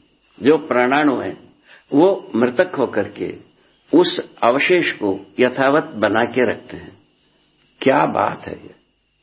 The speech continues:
अवशेष जो परमाणु, परमाणु में जो प्राण कोशिकाओं के रूप में बहुत सारे रचनाओं को करने के बाद जब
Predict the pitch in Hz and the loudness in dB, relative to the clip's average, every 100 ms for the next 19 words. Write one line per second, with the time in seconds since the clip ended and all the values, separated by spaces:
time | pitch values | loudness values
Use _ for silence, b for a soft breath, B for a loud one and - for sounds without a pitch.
0 | _ _ _ _ _ _ _ _ _ _ | _ _ _ _ _ _ _ _ _ _
1 | B B B - 113 127 - 156 170 - | B B B 0 2 2 0 2 2 -2
2 | - _ _ _ _ _ _ _ _ _ | -8 _ _ _ _ _ _ _ _ _
3 | _ _ 92 117 139 185 - - 110 120 | _ _ -4 4 6 4 0 -4 -2 2
4 | 139 165 175 170 - 110 113 120 143 160 | 2 4 2 0 -6 0 2 4 4 4
5 | 139 131 98 - b b b - 107 139 | 4 2 -2 -14 b b b -6 2 2
6 | 139 113 131 139 127 123 135 143 139 139 | 4 2 2 0 -2 0 2 2 2 2
7 | 123 120 135 131 113 120 - 127 127 123 | 2 0 0 0 2 0 2 2 2 0
8 | 110 110 110 127 135 143 143 113 101 95 | 0 0 2 2 0 -2 0 -2 0 -4
9 | - 80 80 - _ _ _ _ _ _ | -6 -6 -6 -8 _ _ _ _ _ _
10 | _ B B B B B 120 160 160 | _ B B B B B 0 0 0